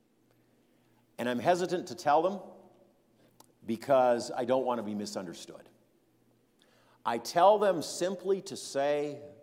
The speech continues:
that what this verse, what these verses say, God provides what you need to be generous. Laurel and I have found from personal experience that the promise is true.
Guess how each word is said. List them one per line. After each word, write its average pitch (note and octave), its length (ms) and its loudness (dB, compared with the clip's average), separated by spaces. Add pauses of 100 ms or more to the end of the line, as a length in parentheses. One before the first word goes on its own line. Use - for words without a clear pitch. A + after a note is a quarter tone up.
that G#2 180 -4
what A#2 320 -2
this - 400 -8 (160)
verse, A#2 400 -8
what G2 160 -10
these A#2 160 -10
verses G#2 440 -10
say, F2+ 300 -10 (1040)
God A#2+ 300 0
provides A2+ 440 0
what F#2+ 140 -6
you G2 140 -8
need G2+ 160 -8
to - 60 -16
be F#2 140 -12
generous. - 760 -12 (1900)
Laurel B2 340 2
and B2 80 -2
I G#2+ 180 -2
have G2+ 160 -6
found G2+ 380 -6
from F#2 160 -12
personal G2+ 540 -10
experience E2+ 680 -10
that E2+ 160 -14
the - 80 -20
promise F2 580 -8 (300)
is - 100 -14
true. - 320 -20